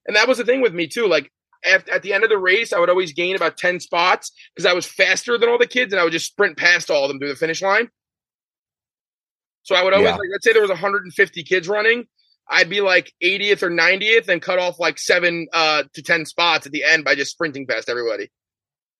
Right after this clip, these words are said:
Speaker 1: I did okay. I had a couple meets where I was feeling good that day, and I came in, like, the top half of the kids. I did okay.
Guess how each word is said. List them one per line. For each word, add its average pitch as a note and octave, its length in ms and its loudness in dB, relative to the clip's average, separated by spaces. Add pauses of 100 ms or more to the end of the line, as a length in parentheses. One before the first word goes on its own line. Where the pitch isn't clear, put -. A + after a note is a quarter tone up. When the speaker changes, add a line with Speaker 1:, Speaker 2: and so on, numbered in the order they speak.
(360)
Speaker 1:
I - 120 4
did - 160 6
okay. F3 300 2
I F#3 100 8
had C4 100 6
a A#3 60 2
couple G3+ 280 -4
meets F3+ 340 -6
where F3 100 0
I - 20 2
was D#3 140 -6
feeling F3 280 -2
good E3+ 180 -2
that F#3 140 4
day, G3+ 120 0
and F3+ 100 2
I D#3+ 40 2
came E3+ 220 -4
in, E3+ 60 -4
like, D#3 140 -4
the C3 80 -20
top D3+ 240 -4
half D3+ 200 2
of C3+ 60 -18
the C3 60 -14
kids. C#3 260 -4
I F#3+ 60 2
did B3 140 0
okay. C3+ 540 0